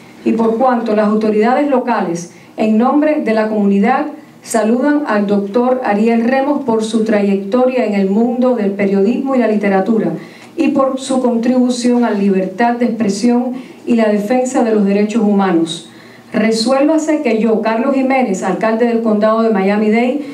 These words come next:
el presidente de la Junta, Joe Martínez, y los comisionados en nombre del condado de Miami-Dade y de esta comunidad,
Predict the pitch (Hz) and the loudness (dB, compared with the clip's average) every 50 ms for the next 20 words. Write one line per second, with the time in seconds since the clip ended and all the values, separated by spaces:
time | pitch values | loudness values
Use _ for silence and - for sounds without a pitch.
0 | - - - - 226 220 226 226 220 - 233 233 240 254 - 311 294 262 240 233 | -14 -8 -4 -2 -2 0 0 -2 -2 0 0 0 0 2 0 0 0 2 0 0
1 | 226 226 254 254 254 262 269 262 254 - 208 - 240 233 240 247 254 254 - - | 0 0 0 0 0 0 0 0 0 0 -2 -2 0 0 2 0 0 -2 -4 -4
2 | 214 208 208 196 196 240 254 254 240 254 262 262 - - - - - - - 240 | -4 -2 -2 -2 -4 -2 0 0 0 0 0 -2 -4 -8 -12 -18 -10 -2 0 0
3 | 240 220 220 233 233 226 226 220 226 226 226 233 254 277 277 294 302 302 - - | 2 2 0 0 2 2 2 2 2 2 2 2 2 2 2 0 0 0 -2 -2
4 | 214 214 214 226 240 254 254 262 254 233 226 226 226 208 208 208 226 233 240 247 | 0 2 2 2 2 2 2 0 0 0 0 -2 -2 0 0 2 2 2 2 2
5 | 247 233 214 202 202 214 226 233 240 233 233 233 247 - - - 226 208 208 220 | 0 0 0 0 0 2 2 2 2 2 2 2 2 0 0 0 0 2 2 2
6 | 240 240 233 254 247 220 208 208 196 196 202 208 240 277 302 | 0 0 0 -2 -2 0 0 0 2 2 2 2 2 2 0